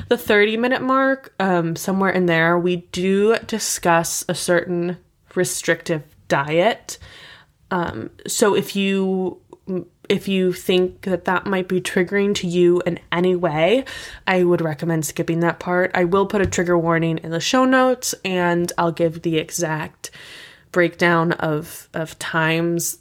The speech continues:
of the time that it's at, so where to stop listening and where to pick back up again. Um, yeah, so just, I wanted to give that little warning. We don't, we don't, um, condone this diet by any means. In fact, we're talking about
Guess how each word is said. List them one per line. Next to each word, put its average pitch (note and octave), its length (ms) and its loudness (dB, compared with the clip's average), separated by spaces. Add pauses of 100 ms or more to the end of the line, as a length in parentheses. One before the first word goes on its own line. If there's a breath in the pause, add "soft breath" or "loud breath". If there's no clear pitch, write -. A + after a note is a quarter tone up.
(120)
of D#3+ 240 -4
the E3+ 80 -2
time D#3 280 -2
that D3 100 -2
it's C#3 180 -6
at, G#3+ 300 2
so D#3+ 360 2
where D#3 240 0
to - 360 -4 (260)
stop - 500 2
listening F#3+ 320 0
and E3+ 140 2
where D3+ 140 -4
to D3 320 -2
pick F3 220 -6
back D#3+ 240 0
up F3 140 0
again. A#3+ 480 0 (460 loud breath)
Um, F3+ 500 -2 (520)
yeah, G#3 380 0
so - 380 0
just, - 460 -4 (220)
I G#3 100 2
wanted F#3 320 2
to F3+ 80 -10
give D#3 160 -8
that D#3 160 -8
little D#3 200 -4
warning. D3+ 520 -6 (460 soft breath)
We A3+ 160 2
don't, B3 560 0 (360 loud breath)
we B3 120 2
don't, B3 420 2
um, F3+ 460 -2 (100)
condone F3+ 760 2
this E3 540 -2 (320)
diet D#3+ 500 2
by E3 120 2
any E3 300 0
means. D#3+ 380 -4
In F#3 140 -2
fact, E3+ 360 0
we're F3+ 80 -2
talking F3 420 -4
about E3 380 -2